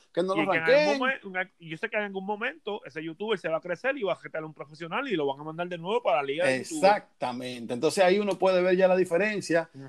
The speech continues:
Speaker 1: Y
Speaker 2: Ujú.
Speaker 1: qué bueno que tú mencionas eso. Un solo título mundial, vamos a proponer eso. Un solo título mundial, un
Speaker 2: Ujú.
Speaker 1: campeón absoluto, pero le ponemos trescientos títulos a los otros para que ganen dinero. Pero el de
Speaker 2: Ujú.
Speaker 1: verdad es ese.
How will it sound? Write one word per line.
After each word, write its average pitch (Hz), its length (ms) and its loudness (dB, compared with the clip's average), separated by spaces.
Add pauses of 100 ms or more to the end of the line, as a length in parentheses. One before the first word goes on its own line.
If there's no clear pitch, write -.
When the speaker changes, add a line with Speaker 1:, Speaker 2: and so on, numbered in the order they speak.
Speaker 1:
Y 139 60 0
Speaker 2:
Ujú. 170 60 -2
Speaker 1:
qué 202 120 6
bueno 220 260 4
que 175 100 0
tú 185 120 0
mencionas 180 420 0
eso. 180 380 -4 (240)
Un 226 120 8
solo 220 280 8
título 180 260 4
mundial, 139 400 2
vamos 156 220 -2
a - 20 -14
proponer 151 380 -2
eso. - 240 -10
Un 226 120 6
solo 208 240 6
título 180 280 4
mundial, 214 320 6
un 185 80 10
Speaker 2:
Ujú. - 40 0
Speaker 1:
campeón 185 360 6
absoluto, 208 580 6 (160)
pero 175 140 8
le 180 80 4
ponemos 202 280 2
trescientos 214 540 2
títulos 202 300 4
a - 20 0
los 190 120 -2
otros 196 220 2
para 156 140 0
que 156 60 2
ganen 170 200 2
dinero. 117 380 0 (420)
Pero 160 200 6
el 151 100 4
de 160 80 6
Speaker 2:
Ujú. 156 60 8
Speaker 1:
verdad 165 280 6
es 123 220 -4
ese. 117 120 -14